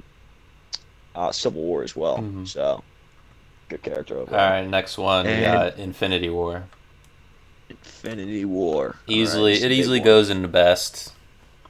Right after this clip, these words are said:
Speaker 2: It broke all the
Speaker 1: Yeah.
Speaker 2: records the first Avenger had. It, you're inter-, you're finally introduced to Thanos, who they've been teasing for the last five, six years since
Speaker 1: Yeah.
Speaker 2: the first Avengers. And, uh,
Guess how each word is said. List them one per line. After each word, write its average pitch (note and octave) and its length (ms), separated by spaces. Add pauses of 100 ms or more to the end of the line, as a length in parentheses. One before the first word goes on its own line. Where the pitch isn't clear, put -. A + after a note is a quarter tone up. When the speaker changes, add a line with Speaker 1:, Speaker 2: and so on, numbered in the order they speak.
(100)
Speaker 2:
It G2+ 140
broke G#2 280
all F#2 160
the F#2+ 80
Speaker 1:
Yeah. F#2 140
Speaker 2:
records F#2+ 240
the F2+ 80
first F2 300
Avenger F2 340
had. F2 360
It, F2+ 160
you're F#2+ 140
inter-, F#2 240 (340)
you're G2+ 140
finally F#2+ 420
introduced F2+ 540
to - 80
Thanos, F2 540
who E2+ 100
they've F2 160
been F2+ 140
teasing F2 400
for F2+ 120
the F2 80
last F2 340
five, F2 380
six - 360
years F2+ 440 (640)
since - 600
Speaker 1:
Yeah. - 220
Speaker 2:
the F#2 140
first F2 300
Avengers. F2 680 (500)
And, F2+ 280
uh, F2+ 280